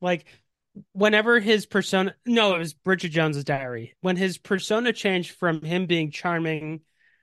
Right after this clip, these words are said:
you know, women love him, Hugh Grant, or charming, he's the Timothée Chalamet of his time. Um, him being that charming, lovable,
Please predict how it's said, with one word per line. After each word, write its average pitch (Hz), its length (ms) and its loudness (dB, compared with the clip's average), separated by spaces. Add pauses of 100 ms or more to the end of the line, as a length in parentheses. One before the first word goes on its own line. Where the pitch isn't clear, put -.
(140)
you 160 100 -2
know, 139 400 -2 (760)
women 170 460 2
love 156 200 2
him, 156 240 -2
Hugh 160 280 -2
Grant, 147 540 0 (880)
or 139 300 -2 (380)
charming, 165 440 0
he's 165 440 -4
the 165 120 -2
Timothée 156 380 -4
Chalamet 147 600 -2
of 131 60 -4
his 131 160 -6
time. 139 300 -6 (800)
Um, 151 360 2 (720)
him 202 240 2
being 170 260 2
that 156 200 2
charming, 175 540 0
lovable, 151 760 -2